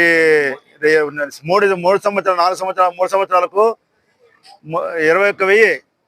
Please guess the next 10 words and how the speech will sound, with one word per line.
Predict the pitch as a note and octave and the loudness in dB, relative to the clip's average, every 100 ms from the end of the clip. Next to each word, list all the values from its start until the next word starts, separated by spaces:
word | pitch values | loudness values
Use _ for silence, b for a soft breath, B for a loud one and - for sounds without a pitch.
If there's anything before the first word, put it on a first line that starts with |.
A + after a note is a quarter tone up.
| F3+ | -20
ఇచ్చాడుగా | C#3+ F#3+ F3+ F#3 G#3+ G#3+ - _ _ - | -4 -2 0 0 0 -6 -14 _ _ -10
మన | E3 | -4
చంద్రబాబు | F3+ D#3 F#3 G3+ F#3+ | -2 -2 0 0 0
నాయుడు | F3+ | 0
గారు | F3 F3 D3+ | 0 0 0
ప్రతి | E3 E3 | -2 -2
ఒక్క | F3 | 0
రైతుకు | F3 F#3+ F#3+ G3+ D#3+ - - | -2 -2 0 0 0 -2 -6
అందేలా | D#3+ F3 F3+ F#3+ G3 - _ _ - | -2 0 2 0 0 -8 _ _ -4
చేస్తున్నారు. | F3 F#3 F#3 F3 F#3 F#3+ | -2 -2 -2 0 0 -2